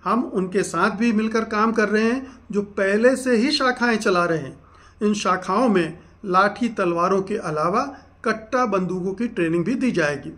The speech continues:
अंधभक्तों की करतल ध्वनि के साथ ये प्रस्ताव भी पारित कर दिया गया। सम्मेलन के अंत में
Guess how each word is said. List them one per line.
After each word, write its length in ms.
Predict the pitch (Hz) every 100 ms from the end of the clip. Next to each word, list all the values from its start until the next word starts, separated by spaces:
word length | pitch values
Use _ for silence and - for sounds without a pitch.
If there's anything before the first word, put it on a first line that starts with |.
| - - _ - - - -
अंधभक्तों 640 | 233 269 226 190 208 214 208
की 160 | 220
करतल 440 | 208 214 202 240 220
ध्वनि 300 | 135 175 180
के 140 | 180
साथ 280 | 165 175 202 202 - - -
ये 120 | 185 202
प्रस्ताव 480 | 196 165 180 170
भी 120 | 175 240
पारित 400 | - 165 160 165
कर 100 | 151
दिया 240 | 147 147
गया। 200 | 143 147 - - - - - - -
सम्मेलन 500 | 170 165 170 175 165
के 100 | 185
अंत 300 | 202 202 208
में 260 | 233 277